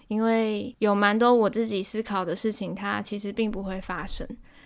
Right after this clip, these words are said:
但是这，这个方法当然也不适用于任何人，因为我不知道有没有人会跟我一样把事情想得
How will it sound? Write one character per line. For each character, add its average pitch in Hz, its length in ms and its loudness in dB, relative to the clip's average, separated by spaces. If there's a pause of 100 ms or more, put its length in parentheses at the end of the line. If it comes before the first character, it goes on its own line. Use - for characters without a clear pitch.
(320)
但 247 180 2
是 262 220 6
这， 254 300 6
这 - 120 -2
个 240 160 4
方 226 220 2
法 208 160 2
当 220 140 2
然 214 120 2
也 202 120 0
不 214 120 -4
适 233 220 2
用 214 260 4
于 180 60 -2
任 202 160 0
何 180 180 -2
人， 156 200 -2
因 226 120 2
为 220 60 4
我 202 60 0
不 208 100 -4
知 196 60 0
道 208 200 6 (360)
有 214 100 0
没 208 80 4
有 240 140 8
人 196 120 4
会 226 140 10
跟 226 240 8
我 202 100 4
一 170 60 2
样 214 160 2
把 190 100 2
事 214 200 0
情 196 160 0
想 175 200 -4
得 233 80 -6